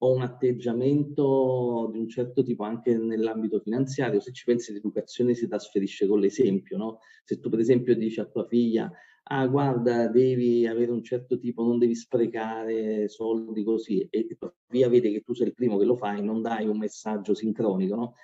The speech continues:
Invece, secondo me, anche per le nuove generazioni la cosa importante è che anche i genitori mostrino nelle piccole cose quello che poi sarà un mindset che i figli avranno anche nel tempo e quando saranno adulti.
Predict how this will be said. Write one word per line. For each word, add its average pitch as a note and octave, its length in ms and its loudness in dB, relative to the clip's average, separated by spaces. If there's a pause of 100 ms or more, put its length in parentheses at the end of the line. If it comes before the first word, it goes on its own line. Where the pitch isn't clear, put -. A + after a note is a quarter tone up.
(200)
Invece, C3 240 2
secondo C#3 280 6
me, B2+ 140 4
anche B2 280 0
per C3 100 4
le C3 120 6
nuove A#2 180 2
generazioni G#2+ 560 -2
la G2+ 100 0
cosa A#2+ 200 -4
importante A2+ 420 -4
è G2+ 60 -4
che A2+ 40 -2
anche C3 220 -2
i B2 60 -2
genitori A#2+ 500 4
mostrino A2+ 560 -2
nelle A#2+ 280 4
piccole D3+ 460 2
cose C3+ 720 -2 (300)
quello C3 220 6
che C3+ 160 6
poi B2+ 200 4
sarà G#2+ 420 -4
un G#2+ 320 0
mindset A2+ 600 -2
che G2+ 180 0
i F#2+ 60 0
figli G2 260 0
avranno F#2+ 320 -2
anche F#2+ 220 -4
nel F#2 180 -2
tempo F#2+ 400 -2
e - 80 -12
quando F#2+ 240 -2
saranno F#2 300 -4
adulti. F2 360 -8